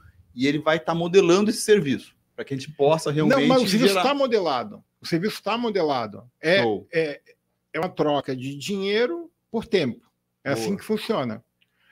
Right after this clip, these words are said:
Speaker 2: Veja, meu tempo é caro. É,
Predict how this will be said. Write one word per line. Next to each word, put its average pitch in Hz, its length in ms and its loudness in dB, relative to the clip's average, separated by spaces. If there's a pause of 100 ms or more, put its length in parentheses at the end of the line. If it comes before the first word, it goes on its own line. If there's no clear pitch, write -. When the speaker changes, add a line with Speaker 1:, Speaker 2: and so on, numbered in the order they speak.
(140)
Speaker 2:
Veja, 151 540 4
meu 214 280 4
tempo 226 280 -2
é 240 60 -2
caro. 151 480 -2 (2250)
É, 117 600 -2